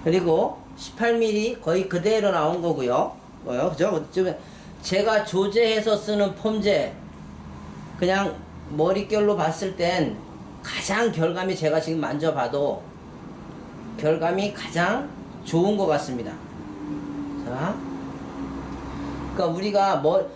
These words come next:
얘 같은 경우는 올이 한 올 한 올 살아있는 느낌이라고 할까요?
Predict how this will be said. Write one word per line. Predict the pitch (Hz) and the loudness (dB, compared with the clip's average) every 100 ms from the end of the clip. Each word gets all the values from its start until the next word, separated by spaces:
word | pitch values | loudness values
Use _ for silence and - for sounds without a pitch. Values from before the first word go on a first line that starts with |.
| - - 143 - | -14 -6 -6 0
얘 | 175 202 | 2 4
같은 | 226 226 214 | 4 2 2
경우는 | 208 214 | 4 4
올이 | - 170 220 214 208 185 104 - - - - - - - - - - - | 4 4 2 2 0 0 -2 -8 -16 -16 -16 -16 -16 -16 -16 -18 -16 -6
한 | 233 262 | -2 2
올 | 262 | 4
한 | 240 240 | 4 4
올 | 233 | 2
살아있는 | 180 233 262 262 247 240 208 | 2 0 2 4 4 2 -2
느낌이라고 | 185 196 185 165 151 | -6 -4 0 2 2
할까요? | 147 143 147 170 | 0 0 0 0